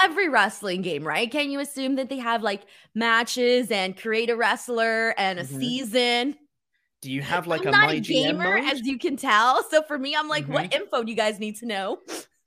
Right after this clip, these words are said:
Speaker 2: Well, as in, like, you know, they, they could talk about whether they have any sort of, like,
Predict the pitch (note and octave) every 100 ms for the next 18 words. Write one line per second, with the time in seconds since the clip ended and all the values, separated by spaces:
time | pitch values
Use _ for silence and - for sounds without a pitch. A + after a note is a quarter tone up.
0 | - F3+ F#3 G#3+ F#3+ E3 - A3 F3+ C3
1 | D3 C#3+ C#3+ C#3+ D3 E3+ D3+ C#3 C3 B2
2 | A#2+ _ D3+ C#3+ C3 B2+ C3+ B2+ B2 -
3 | B2+ B2 - C3 A2+ B2 A2+ G#2+ -